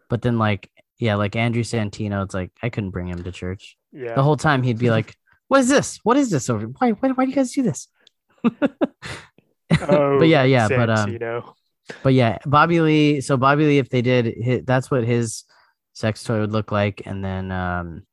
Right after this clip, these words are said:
Speaker 1: and you could probably also do, like, a, like, a, what, like, who's a, who's another one? Like, uh, like a Will Sasso.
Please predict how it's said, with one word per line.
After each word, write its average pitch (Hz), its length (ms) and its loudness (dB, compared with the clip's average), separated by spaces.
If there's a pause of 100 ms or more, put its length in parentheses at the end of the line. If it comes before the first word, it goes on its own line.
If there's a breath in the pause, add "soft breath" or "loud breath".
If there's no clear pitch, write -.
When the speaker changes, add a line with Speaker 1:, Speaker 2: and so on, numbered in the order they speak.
(180)
Speaker 1:
and 110 160 -4
you 117 80 -4
could 113 140 -6
probably 196 260 0
also 165 240 0
do, 143 200 -2
like, 131 260 -2
a, 107 400 -2 (400)
like, 110 160 -10
a, 95 640 -6 (600)
what, 120 260 -4
like, 104 280 -8 (320)
who's 151 260 -4
a, 123 120 -4
who's 175 160 0
another 127 300 0
one? 104 260 -6 (520)
Like, 104 260 -6
uh, 92 220 -6
like 101 200 -6
a 101 140 -4
Will 113 280 -6
Sasso. 104 720 -6